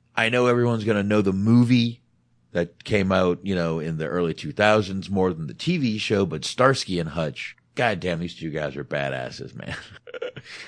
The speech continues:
They really were badasses in this fucking movie. This was, or in this T V show. It was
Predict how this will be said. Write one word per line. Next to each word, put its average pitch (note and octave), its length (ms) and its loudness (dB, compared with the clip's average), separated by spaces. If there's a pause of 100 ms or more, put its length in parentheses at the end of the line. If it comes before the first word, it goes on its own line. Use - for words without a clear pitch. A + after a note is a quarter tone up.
(440)
They C3 220 8
really A2+ 800 4
were G2 340 0
badasses E2 840 0
in D#2+ 200 -6
this D#2 200 -6
fucking D#2+ 400 -4
movie. D#2 300 -4
This F2+ 260 -6
was, F2 360 -4
or F#2 200 -2
in F#2 160 -2
this E2 240 -4
T E2 200 -4
V D2 200 -8
show. D2+ 260 -6
It D#2+ 200 -4
was E2 300 -6